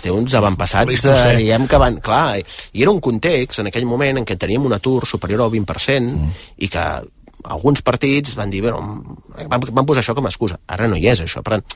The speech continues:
Speaker 1: ens podem imaginar coses noves i projectes que crec que poden ser molt més positius. Però, en tot cas, hi ha una tramitació urbanística en marxa i, i en aquesta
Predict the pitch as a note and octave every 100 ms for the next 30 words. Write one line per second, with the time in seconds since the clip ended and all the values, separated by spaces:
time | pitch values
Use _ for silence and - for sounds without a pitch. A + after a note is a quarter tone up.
0 | - - - - A2+ D3 D3+ A#2 G#2 F#2
1 | F#2 F2+ E2+ - - - F#2+ G2+ F2+ F#2
2 | F#2 F#2+ - B2+ F#2 G2 A2 G#2+ F#2+ F2
3 | G2 F#2 F2+ - F2 D#2+ D#2+ - - -
4 | - B2 A#2+ C#3+ G2 E2+ - A2 C3 A#2+
5 | A2 F#2+ - A2 F#2+ F#2+ - E2 E2 F2
6 | - D3+ E3+ - - - - - - -
7 | F2+ D#2 C#2+ B1+ - - E2 C#2 G2+ -
8 | D#3 G#2+ C#2+